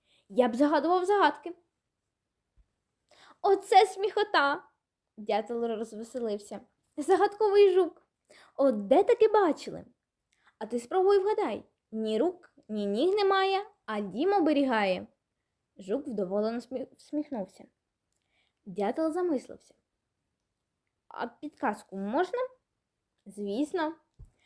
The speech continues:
До кожного з них ключ потрібен». «Ой, так це ж замок!» Дятел від радості заплескав крилами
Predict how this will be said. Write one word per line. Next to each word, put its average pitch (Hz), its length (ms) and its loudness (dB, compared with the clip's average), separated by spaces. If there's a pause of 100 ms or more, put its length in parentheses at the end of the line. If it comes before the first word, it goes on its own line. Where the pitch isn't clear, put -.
(220)
До 196 200 2
кожного 370 640 2
з 349 40 -6
них 381 320 -4 (120)
ключ 233 400 -8
потрібен». 202 640 -6 (1700)
«Ой, 381 460 8
так 403 360 0
це 427 160 0
ж 392 80 -4
замок!» 403 680 0 (680)
Дятел 302 460 -2
від 330 140 2
радості 302 480 0
заплескав 220 680 -4
крилами 214 480 -2